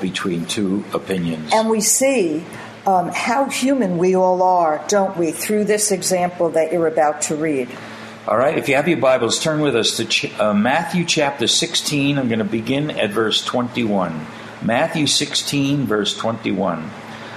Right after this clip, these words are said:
Speaker 1: From that time, Jesus Christ began to show his disciples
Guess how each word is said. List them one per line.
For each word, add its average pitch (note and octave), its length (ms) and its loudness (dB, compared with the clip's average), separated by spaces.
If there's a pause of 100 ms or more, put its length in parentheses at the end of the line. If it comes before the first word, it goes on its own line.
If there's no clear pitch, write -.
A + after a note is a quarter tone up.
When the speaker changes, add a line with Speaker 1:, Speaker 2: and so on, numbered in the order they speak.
(140)
Speaker 1:
From A#2 260 0
that F#3 240 2
time, G2+ 560 0 (360)
Jesus F3 480 2
Christ C3+ 420 2
began C3 340 0
to B2+ 120 0
show D3 260 2
his C3+ 220 0
disciples F#2+ 840 0